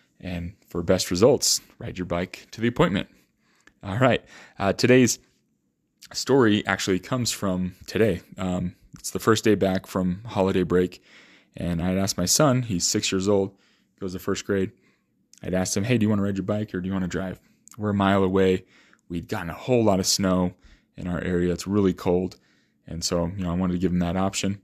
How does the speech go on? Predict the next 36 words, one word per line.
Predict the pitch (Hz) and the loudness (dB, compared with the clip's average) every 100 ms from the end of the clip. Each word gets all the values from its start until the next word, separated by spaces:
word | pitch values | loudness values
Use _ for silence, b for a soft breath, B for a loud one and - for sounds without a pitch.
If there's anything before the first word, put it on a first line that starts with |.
| _ _ _ | _ _ _
He | - 95 85 - | -10 -6 -6 -8
almost | 90 87 - | -8 -6 0
always | 123 90 87 - | 2 4 2 -2
chooses | - 90 87 87 - | -4 -4 -2 -4 -6
to | - 92 | -6 -8
ride | 90 | -6
his | 90 92 | -6 -4
bike. | 104 101 101 - - - | -2 -2 -4 -8 -20 -18
And | 87 80 82 95 _ _ - | -12 -8 -8 -10 _ _ -10
sure | - 85 | -4 -2
enough, | 117 - | -2 -4
he | - | -6
did | - 80 | -4 -2
this | 90 127 | -2 -2
morning. | 113 87 - | -2 -2 -6
So | - | -4
I | 85 | 0
wanted | 92 90 | 0 0
to | 87 80 | 0 -4
promote | - 95 110 123 | -4 0 0 2
that. | 139 | 0
I | |
want | 104 85 | 0 0
to | 87 | -4
encourage | 90 127 127 123 | -4 0 0 0
that, | 135 139 | -2 -2
right? | 117 160 - B B B B B B B | -2 -4 -6 B B B B B B B
Um, | 95 95 90 87 - | -6 -2 -2 -4 -6
so | - 101 87 - b b b b | -2 0 0 -2 b b b b
as | 110 | -2
we're | 110 | 4
getting | 107 82 | 4 4
ready, | 98 101 104 107 - | 4 4 2 -2 -14
and | - | -12
it's | 82 - | -6 -6
cold. | - 101 85 | 0 2 0